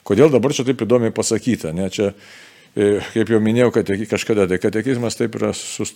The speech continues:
sudarytas, sustatytas, kad už kiekvienos frazės stovi ištisi, e, mūsų tikėjimo turinio lobiai. Tai va, tai jeigu tai paėmus, jau kai, kai tikra kontempliacija prasideda,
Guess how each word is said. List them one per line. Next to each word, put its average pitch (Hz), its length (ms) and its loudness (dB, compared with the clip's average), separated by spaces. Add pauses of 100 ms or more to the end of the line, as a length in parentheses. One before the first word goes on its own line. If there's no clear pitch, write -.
sudarytas, 104 640 0
sustatytas, 110 580 -6
kad 95 200 -8 (680)
už 98 200 -4
kiekvienos 123 420 0
frazės 110 480 2
stovi 104 400 0
ištisi, 95 480 -2
e, 85 280 -4 (120)
mūsų 98 420 -6
tikėjimo 87 600 -2 (480)
turinio 90 440 -2
lobiai. 85 720 4 (680)
Tai 76 240 -6
va, 67 180 -10
tai 90 200 0 (340)
jeigu 98 240 -2
tai 110 100 0
paėmus, 135 460 0
jau 123 100 0
kai, 113 160 -2
kai 120 160 -6
tikra 131 320 0
kontempliacija 107 880 -4
prasideda, 90 640 -4